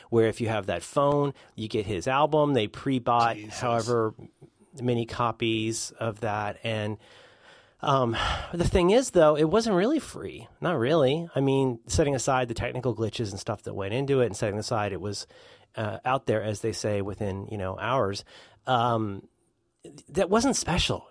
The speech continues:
Speaker 1: You didn't feel special. If anything, you felt unspecial. The lead ticket that they gave you was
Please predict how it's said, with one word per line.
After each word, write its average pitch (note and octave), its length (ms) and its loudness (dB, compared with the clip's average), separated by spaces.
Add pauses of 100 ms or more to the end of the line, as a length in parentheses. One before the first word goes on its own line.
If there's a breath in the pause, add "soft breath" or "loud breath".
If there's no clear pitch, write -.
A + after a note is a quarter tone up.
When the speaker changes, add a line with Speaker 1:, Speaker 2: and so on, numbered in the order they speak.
Speaker 1:
You B2 100 -2
didn't G3 220 2
feel E3 220 0
special. - 500 -8 (140 loud breath)
If - 100 -2
anything, G3+ 240 4
you F#3 60 2
felt - 200 2
unspecial. G#2 640 -4 (320 soft breath)
The D3 100 4
lead G3 200 6
ticket F#3+ 280 4
that C#3+ 100 0
they C#3 160 4
gave B2+ 320 0
you A#2 100 0
was F2 360 -6